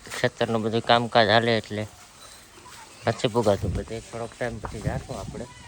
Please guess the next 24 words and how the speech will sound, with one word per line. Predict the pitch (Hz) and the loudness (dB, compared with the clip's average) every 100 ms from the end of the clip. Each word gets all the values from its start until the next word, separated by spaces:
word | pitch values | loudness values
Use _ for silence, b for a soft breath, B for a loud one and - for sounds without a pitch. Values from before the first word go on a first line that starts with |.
| - - - - - | -18 -20 -20 -20 -20
શિવાનીની | - 110 113 110 98 | -12 -12 -10 -12 -10
રાઈડમાં, | 104 104 - - - - | -10 -10 -14 -16 -6 0
ત્યારે | 110 107 | 2 2
બતાવશું | 110 - 131 - 95 | -2 2 0 0 -8
તમને | 92 101 90 | -6 -6 -6
વીડિયો. | - 110 - - - - - - - - - - - - - - | -6 -6 -6 -12 -20 -20 -20 -20 -20 -20 -20 -20 -20 -20 -20 -6
ત્યાં | 113 104 | -4 -4
સુધી | 113 104 107 | -6 -6 -6
હજી | 101 110 110 107 107 101 - - - - 117 | -6 -6 -4 -4 -6 -8 -12 -20 -20 -12 -10
અઠવાડિયે, | - 127 117 117 | -4 0 2 2
બે | 120 | 0
અઠવાડિયે | 120 - 123 120 | 0 -2 -2 -2
કદાચ | 120 117 117 104 | -2 -2 -2 -2
વયા | 117 127 101 | 0 -2 -4
જાય, | 101 - - - B B B B B - - - - - | -6 -12 -20 -20 B B B B B -20 -20 -20 -20 -10
જ્યાં | 104 110 | -6 -6
સુધી | 117 110 110 | -4 -2 0
નહીં | 127 131 | 0 0
આવે | 110 104 107 | 0 -2 -6
કદાચ. | 87 104 117 104 - - - - | -4 2 4 4 -4 -20 -14 -12
પછી | 113 123 107 | -8 -6 -4
જો | 123 117 | -6 -4
ટાઈમ | 123 131 131 | -2 -2 -4
મળશે | 143 - | -8 -8